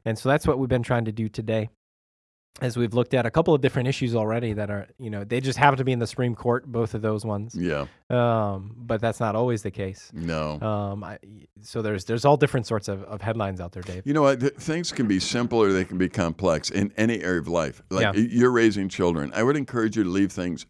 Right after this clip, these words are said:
Speaker 2: principally centered and simple.
Speaker 1: Yeah. Oh, absolutely.
Speaker 2: I'm dad, you're not.
Speaker 1: Yep.
Speaker 2: Y-, you start there. It's
Speaker 1: Yep.
Speaker 2: not,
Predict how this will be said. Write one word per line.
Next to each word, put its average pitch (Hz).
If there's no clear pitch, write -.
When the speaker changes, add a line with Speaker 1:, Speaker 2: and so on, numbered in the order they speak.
Speaker 2:
principally 113
centered 87
and 87
simple. 78
Speaker 1:
Yeah. 113
Oh, 113
absolutely. 104
Speaker 2:
I'm 127
dad, 95
you're 92
not. 80
Speaker 1:
Yep. -
Speaker 2:
Y-, 90
you 101
start 104
there. 76
It's -
Speaker 1:
Yep. 107
Speaker 2:
not, 113